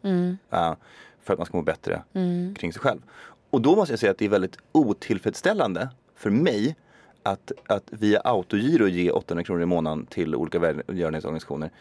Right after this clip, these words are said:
Speaker 1: Mm.
Speaker 2: För jag, jag ser ju det inte.
Speaker 1: Nej,
Speaker 2: Alltså,
Speaker 1: det
Speaker 2: jag får
Speaker 1: bara
Speaker 2: ingen,
Speaker 1: händer.
Speaker 2: jag får ingen bekräftelse på, på att det hände någonting.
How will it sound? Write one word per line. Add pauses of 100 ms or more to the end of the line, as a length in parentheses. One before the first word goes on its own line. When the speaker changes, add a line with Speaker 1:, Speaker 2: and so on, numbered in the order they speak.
Speaker 1:
Mm.
Speaker 2:
För
jag,
jag
ser
ju
det
inte. (120)
Speaker 1:
Nej,
Speaker 2:
Alltså,
Speaker 1:
det
Speaker 2:
jag
får
Speaker 1:
bara
Speaker 2:
ingen,
Speaker 1:
händer.
Speaker 2:
jag
får
ingen
bekräftelse
på, (380)
på
att
det
hände
någonting.